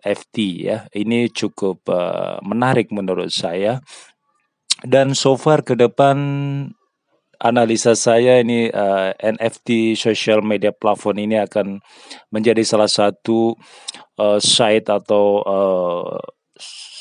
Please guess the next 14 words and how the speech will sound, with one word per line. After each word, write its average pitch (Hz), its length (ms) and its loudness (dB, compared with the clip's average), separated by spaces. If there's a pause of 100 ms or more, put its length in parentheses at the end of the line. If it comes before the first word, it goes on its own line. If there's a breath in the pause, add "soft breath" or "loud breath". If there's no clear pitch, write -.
(140)
sasaran 127 640 0
para, 92 560 -2 (2250 soft breath)
eh, 104 320 -2
user 117 580 0
atau 101 320 0
para 101 220 0
holder 110 500 2
yang 101 400 -4
pertama 110 640 2
hobi 110 540 2
foto-foto, 98 1080 0
ya, 104 240 -2
karena 107 460 -2
ini 120 400 -2